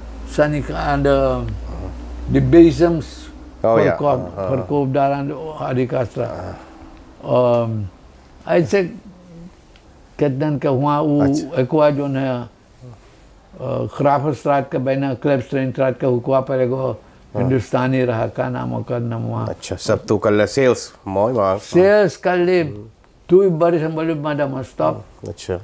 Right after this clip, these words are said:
Speaker 1: मैडम, एक बाप आई, मी पाई मांग।
Speaker 2: या, अच्छा।
Speaker 1: ऐसे कर ले, वो सब तफरीद राम, एक कौन, कौन सेल्समैन वन का दफरीज के भी हम ओकर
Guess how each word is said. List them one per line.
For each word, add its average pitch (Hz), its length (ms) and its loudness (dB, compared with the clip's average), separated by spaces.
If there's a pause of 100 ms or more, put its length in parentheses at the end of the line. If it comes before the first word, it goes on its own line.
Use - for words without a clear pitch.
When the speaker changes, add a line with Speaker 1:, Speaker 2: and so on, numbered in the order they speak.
(160)
Speaker 1:
मैडम, 135 320 0
एक 127 140 2
बाप 131 220 2
आई, 151 80 4
मी 165 140 -2
पाई 185 240 2
मांग। 202 300 -2 (280)
Speaker 2:
या, 92 680 -6
अच्छा। - 280 -12 (500)
Speaker 1:
ऐसे 147 260 4
कर 165 240 2
ले, 190 320 8 (500)
वो 147 120 -4
सब 180 480 0 (420)
तफरीद 151 460 0
राम, 151 440 0 (260)
एक 160 180 -2
कौन, 180 320 0 (300)
कौन 180 440 0
सेल्समैन 165 600 2
वन 170 200 -2
का 180 120 0
दफरीज 147 520 0
के 165 180 0
भी 147 180 0
हम 143 200 -2
ओकर 135 360 -4